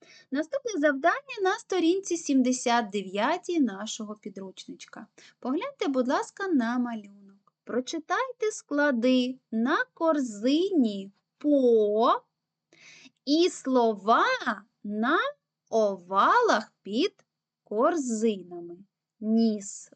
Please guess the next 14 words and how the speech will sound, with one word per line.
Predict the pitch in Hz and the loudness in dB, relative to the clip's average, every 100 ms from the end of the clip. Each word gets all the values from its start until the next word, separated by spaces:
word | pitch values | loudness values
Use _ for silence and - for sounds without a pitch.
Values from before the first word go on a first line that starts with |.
| - | -16
лив, | 196 196 247 415 480 _ _ _ | -12 -6 -2 -2 -2 _ _ _
клав, | 190 180 196 262 320 339 _ | -20 -10 -4 -2 -4 -10 _
спав. | - - _ 190 170 - _ _ _ _ _ _ _ _ _ _ _ _ _ _ _ | -20 -20 _ -12 -12 -16 _ _ _ _ _ _ _ _ _ _ _ _ _ _ _
Подивіться, | 254 254 240 - - - 220 | 2 2 2 -2 -14 -10 0
для | 269 | 0
того, | 294 494 571 508 | 2 4 6 4
щоб | 494 - 240 170 - _ - | 2 0 0 0 -6 _ -2
прочитати | 233 254 - 277 320 392 494 370 | 0 0 0 -2 2 2 2 -2
ці | 330 269 | -2 -4
слова | 269 269 247 285 381 | -2 0 0 2 2
разом, | 349 254 226 214 226 226 - | 2 2 0 -2 -6 -6 -2
ми | 226 262 | 2 4
маємо | 277 302 277 226 214 208 | 6 4 2 0 -2 -6
склад | - - 233 214 185 - | -10 -4 0 0 0 -6